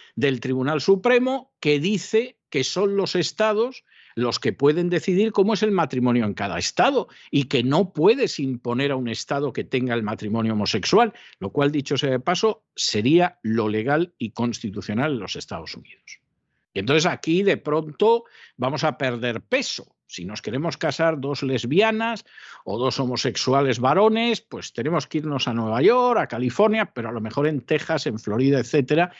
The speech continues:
no va a ser posible. Y entonces, claro, eh, aquí el pánico está cundiendo en ciertos sitios, determinadas conquistas arrebatadas de manera dudosamente legal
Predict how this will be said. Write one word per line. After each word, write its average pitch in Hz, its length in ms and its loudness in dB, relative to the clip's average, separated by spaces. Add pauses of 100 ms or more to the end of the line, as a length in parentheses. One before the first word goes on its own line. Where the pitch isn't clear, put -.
(180)
no 120 280 4
va 127 80 0
a - 20 -6
ser - 180 -8
posible. 208 540 -6 (1600)
Y 87 80 -4
entonces, 113 280 -2
claro, 131 380 -2 (320)
eh, 98 220 -12
aquí 139 640 2
el 101 220 -6
pánico 139 460 -2
está - 260 -14
cundiendo 127 640 -2
en 92 120 -16
ciertos 107 480 -8
sitios, 202 580 -4 (400)
determinadas 123 800 0
conquistas 117 1300 -2
arrebatadas 123 880 -2
de 101 80 -8
manera 117 360 -2
dudosamente 113 800 0
legal 120 500 0